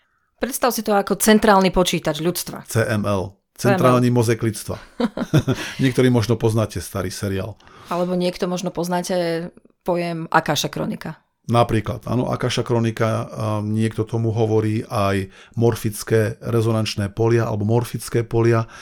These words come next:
Speaker 2: Čiže niečo, čo nás ako kolektív, ako rasu alebo ako druh,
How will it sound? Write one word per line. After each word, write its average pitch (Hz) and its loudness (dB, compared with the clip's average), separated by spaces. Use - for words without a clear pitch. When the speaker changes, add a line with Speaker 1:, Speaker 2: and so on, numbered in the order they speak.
Speaker 2:
Čiže 127 2
niečo, 147 4
čo - -6
nás 131 2
ako - -2
kolektív, 127 2
ako - -2
rasu 117 0
alebo 113 -2
ako - -6
druh, 127 2